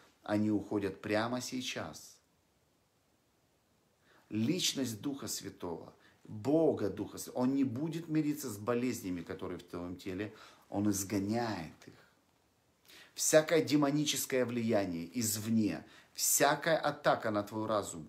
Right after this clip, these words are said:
уходит прямо сейчас. Если вы чувствуете, что ваш разум, ваша душа освободилась от давления, напишите прямо сейчас: «Моя душа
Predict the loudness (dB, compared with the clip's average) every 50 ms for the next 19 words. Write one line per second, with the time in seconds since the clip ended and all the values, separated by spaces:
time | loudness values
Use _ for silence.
0 | -14 -16 -14 -10 -6 -4 -4 -4 -6 -10 -8 -4 0 0 0 0 -2 -4 -6 -8
1 | -10 -10 -10 -8 -8 -8 -10 -10 -14 -18 -18 -20 -20 -20 _ _ _ _ _ -20
2 | -20 -20 -16 -6 -2 -2 0 0 2 2 2 2 2 0 -2 -2 -4 -4 -6 -6
3 | -6 -6 -6 -8 -6 -4 -2 0 2 2 0 0 0 -2 -2 -2 -2 -4 -6 -4
4 | -2 -2 -2 -2 -2 -4 -6 -6 -4 -2 -2 -2 -2 -4 -6 -6 -4 -2 -2 -4
5 | -4 -4 -6 -4 -4 -6 -6 -8 -8 -6 -4 -4 -4 -4 -2 -2 -2 -2 -4 -6
6 | -8 -10 -14 -20 -20 -20 -14 -8 -4 -4 -4 -2 -2 -2 -2 -2 -2 -4 -6 -6
7 | -4 -2 0 0 0 -2 -6 -8 -8 -8 -8 -6 -6 -8 -8 -10 -16 -20 -20 _
8 | _ _ _ -20 -20 _ _ -10 -6 -4 0 4 6 6 6 6 4 2 2 2
9 | 2 0 -2 -2 -6 -8 -12